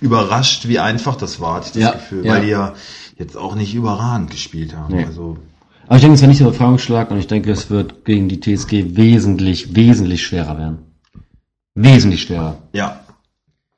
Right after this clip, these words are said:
Speaker 1: glaub ich auch. Und wir können nur hoffen, dass Werder, ähm,
Speaker 2: Dass ein Ausrutscher war.
Speaker 1: genau, dass sie
Speaker 2: Davon gehe ich aber aus, muss ich sagen, davon gehe ich
Speaker 1: ihr
Speaker 2: fest aus.
Speaker 1: altes Gesicht wieder zeigen und
Speaker 2: Ja.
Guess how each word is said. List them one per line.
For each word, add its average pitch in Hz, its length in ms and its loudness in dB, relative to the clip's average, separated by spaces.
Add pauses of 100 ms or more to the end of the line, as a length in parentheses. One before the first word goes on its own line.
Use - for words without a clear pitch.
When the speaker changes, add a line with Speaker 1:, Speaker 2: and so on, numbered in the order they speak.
(140)
Speaker 1:
glaub 107 200 -2
ich 107 120 -6
auch. 80 240 -6 (520)
Und - 460 -4 (640)
wir 101 160 -6
können 117 220 -2
nur 110 160 0
hoffen, 117 220 -4
dass 98 240 -6
Werder, 101 520 -4 (600)
ähm, 92 360 -4
Speaker 2:
Dass 104 180 -2
ein 101 80 -4
Ausrutscher 98 460 -6
war. 90 220 -4 (100)
Speaker 1:
genau, 92 320 -2
dass 92 160 -8
sie 107 40 -2
Speaker 2:
Davon 127 180 8
gehe 135 100 10
ich 120 80 6
aber 107 100 4
aus, 92 240 -4
muss 107 120 -2
ich - 40 -6
sagen, 101 160 -2
davon 98 160 -2
gehe 98 100 0
ich 87 60 -6
Speaker 1:
ihr 101 60 -4
Speaker 2:
fest - 160 -2
aus. 98 60 -6
Speaker 1:
altes - 260 -6
Gesicht 104 360 -14
wieder 101 220 -8
zeigen 98 360 -10 (140)
und 87 220 -8
Speaker 2:
Ja. 87 180 -4